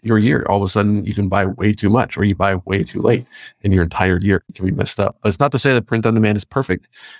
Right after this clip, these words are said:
They can certainly run out of the raw materials. They run out of t-shirts before. Usually black t-shirts sell out first. So if your Q four is heavily dependent on black t-, there is a possibility of things selling out. I don't think they're gonna run out of paper. The thing that would slow down print on demand books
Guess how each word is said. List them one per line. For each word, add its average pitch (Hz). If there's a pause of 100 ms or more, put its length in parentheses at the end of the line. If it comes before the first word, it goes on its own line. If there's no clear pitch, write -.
(140)
They 101
can 95
certainly 101
run 98
out 98
of 95
the 90
raw 98
materials. 110
They 98
run 95
out 98
of 95
t-shirts 113
before. 113
Usually 107
black 107
t-shirts 120
sell 104
out 107
first. -
So -
if 98
your 98
Q 107
four 104
is 98
heavily 104
dependent 104
on 95
black 95
t-, -
there -
is 107
a -
possibility 98
of 95
things 104
selling -
out. 120 (400)
I 127
don't 185
think 247
they're 180
gonna 156
run 143
out 139
of - (240)
paper. -
The 104
thing 139
that 135
would 110
slow 113
down 104
print 104
on 98
demand 95
books -